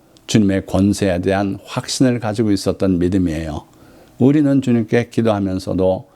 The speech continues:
주님께서 이걸 과연 해주실 수 있겠나, 그런 의심도 있고 해서 기도가 제대로 상달되지 않는 경우가 있어요.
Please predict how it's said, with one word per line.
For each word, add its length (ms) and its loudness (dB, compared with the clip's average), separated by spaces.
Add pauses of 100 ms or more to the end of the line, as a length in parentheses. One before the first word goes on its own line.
(360)
주님께서 680 2 (120)
이걸 320 0 (260)
과연 520 0 (340)
해주실 360 -2
수 160 -2
있겠나, 540 -2 (460)
그런 320 2
의심도 600 0
있고 600 -2 (100)
해서 580 0 (220)
기도가 640 0 (380)
제대로 420 0
상달되지 580 0
않는 360 0
경우가 340 -2
있어요. 400 -4